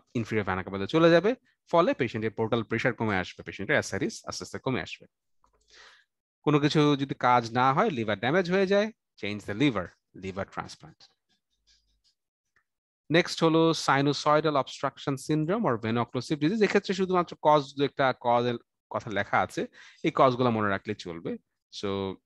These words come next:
একটা হলো cytotoxic ড্রাগস, এটা ইম্পর্টেন্ট আমার কাছে মনে হয়, আর হলো ট্রান্সপ্লান্ট। So, hematopoietic স্টেম সেল ট্রান্সপ্লান্ট করার পরে especially এটা হয়। এবং usually এটার যে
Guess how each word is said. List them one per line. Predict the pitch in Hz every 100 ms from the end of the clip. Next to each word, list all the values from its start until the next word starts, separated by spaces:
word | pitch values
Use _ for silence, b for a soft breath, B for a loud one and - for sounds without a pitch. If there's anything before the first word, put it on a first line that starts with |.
| _
একটা | 90 104
হলো | 104
cytotoxic | 101 - 98 98 101 110
ড্রাগস, | 87 113 117 139 - - - -
এটা | 127
ইম্পর্টেন্ট | 131 127 131 135 131
আমার | 127
কাছে | 120 127
মনে | 120 127
হয়, | 143 208 b b
আর | - 98
হলো | 131 247 - _ _
ট্রান্সপ্লান্ট। | - 113 - - 82 - _ _ _ _ b b b -
So, | - 202 - _ _ _ 127
hematopoietic | 147 156 165 170 175 208
স্টেম | - - 160
সেল | 151 175
ট্রান্সপ্লান্ট | 160 139 135 - 143 135
করার | 123 120
পরে | 117 117 175
especially | - - 104 98
এটা | 92 87
হয়। | - - - b b b -
এবং | 139
usually | 143 165 160 170 160 156 147 - _
এটার | 139 120 135
যে | 123